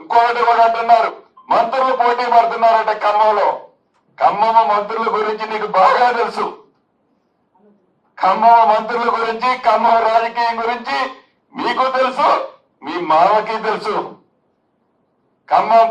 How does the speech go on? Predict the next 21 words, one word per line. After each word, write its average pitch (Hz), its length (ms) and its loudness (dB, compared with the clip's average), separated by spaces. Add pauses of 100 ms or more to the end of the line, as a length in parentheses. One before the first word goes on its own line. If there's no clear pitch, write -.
ప్రజల 220 260 -2 (160)
పౌరుషం 240 500 0
ఎలా 240 220 2
ఉంటుందో 240 280 0 (100)
తెలుసు. 247 280 -4 (1200)
కాబట్టి 214 480 2 (720)
ఎంత 208 360 -4 (220)
తక్కువ 220 320 0 (140)
ఖమ్మం 226 360 0
జిల్లాని 214 400 0 (120)
గోకితే 208 380 -2 (120)
అంత 202 160 -6 (140)
మంచిది. 196 480 -6 (580)
గౌరవ 196 340 2 (100)
మాజీ 196 280 -2 (120)
మంత్రి 185 300 -4
వర్యులు, 180 380 -4 (440)
తెలంగాణ 202 460 -2 (160)
రాష్ట్రంలో 208 480 0 (1300)
మార్పు 214 500 0 (160)
కావాలని 214 600 0